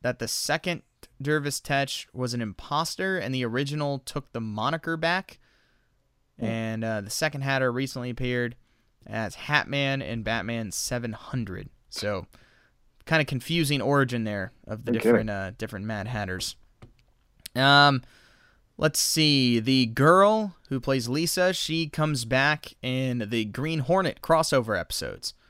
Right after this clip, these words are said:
Speaker 2: Oh,
Speaker 1: Piece of the
Speaker 2: interesting.
Speaker 1: action and Batman's Satisfaction as, as a different character. So
Speaker 2: Right.
Speaker 1: she will come back. So just some interesting trivia things there. But yeah, pretty solid episode overall.
Speaker 2: Yeah, I liked it. Yeah. Um,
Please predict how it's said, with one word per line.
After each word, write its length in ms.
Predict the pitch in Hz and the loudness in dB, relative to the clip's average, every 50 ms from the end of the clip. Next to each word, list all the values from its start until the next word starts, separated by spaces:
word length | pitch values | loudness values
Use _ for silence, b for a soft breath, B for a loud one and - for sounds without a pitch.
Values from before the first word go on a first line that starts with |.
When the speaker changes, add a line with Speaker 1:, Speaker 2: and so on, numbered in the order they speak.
| _ 131 | _ 2
Speaker 2:
Oh, 400 | 160 247 202 - 95 - - - | 4 6 6 6 4 2 -2 -2
Speaker 1:
Piece 220 | - 139 139 127 | 2 2 2 4
of 60 | 170 131 123 | 4 4 4
the 60 | 127 | 4
Speaker 2:
interesting. 60 | 127 127 | 4 4
Speaker 1:
action 340 | 123 120 120 - - 127 120 | 4 2 0 -2 -4 -4 -2
and 80 | 113 | -2
Batman's 400 | 110 117 117 117 123 120 113 107 - | 0 0 0 0 -2 -2 -4 -4 -4
Satisfaction 840 | - 120 113 110 104 - - 123 127 120 - - 80 - - 123 143 | -2 -2 -2 -2 -2 -4 -2 -4 -4 -4 -6 -10 -12 -12 -14 -12 -8
as, 200 | - 113 113 - 92 | -6 -6 -4 -4 -2
as 220 | 98 107 104 113 | -2 -2 -2 -4
a 60 | 110 | -4
different 320 | 107 127 123 - 120 85 - | -6 -6 -4 -4 -6 -6 -4
character. 540 | - 127 120 113 101 - - 60 58 50 - _ _ _ _ | -2 0 0 0 -2 -4 -8 -12 -12 -12 -14 _ _ _ _
So 240 | - - - 90 82 - | -14 -10 -8 -8 -8 -8
Speaker 2:
Right. 80 | - b b b b b b b b b b - | -10 b b b b b b b b b b -12
Speaker 1:
she 140 | - 117 | -8 -6
will 140 | 113 104 98 | -6 -6 -6
come 160 | - - 95 92 | -6 -8 -8 -8
back. 220 | 87 65 60 - | -8 -8 -8 -8
So 280 | - - 69 65 65 - - _ _ _ - | -8 -6 -6 -8 -8 -12 -18 _ _ _ -12
just 120 | - - | -10 -8
some 120 | - 101 104 | -6 -6 -6
interesting 480 | 104 101 - - - - 101 95 92 | -8 -8 -10 -10 -10 -10 -10 -10 -12
trivia 360 | 117 - - 110 - 98 95 95 | -10 -10 -10 -10 -10 -10 -12 -12
things 360 | - - - 104 - - 127 | -12 -12 -12 -10 -10 -8 -6
there. 140 | 123 123 123 | -4 -4 -2
But 100 | 120 147 | 0 0
yeah, 140 | 196 180 | 0 2
pretty 200 | 156 - - 320 - | 8 8 8 8 8
solid 300 | - - 311 294 277 269 | 4 2 2 2 2 0
episode 380 | 262 - - 143 143 127 117 113 | -2 -2 -2 -2 0 0 0 0
overall. 520 | 117 120 110 107 110 110 87 64 - - _ - - _ _ _ _ _ - - - | -2 -4 -4 -4 -4 -4 -4 -6 -10 -12 _ -20 -20 _ _ _ _ _ -10 2 6
Speaker 2:
Yeah, 140 | 214 311 | 8 10
I 40 | 302 | 12
liked 240 | 285 302 320 - - | 12 10 10 8 4
it. 120 | 101 90 - - | 2 0 4 6
Yeah. 260 | 143 196 160 107 - - - | 6 6 6 6 2 0 2
Um, 500 | 123 123 123 120 117 117 113 107 98 | 4 6 8 8 8 6 4 2 -2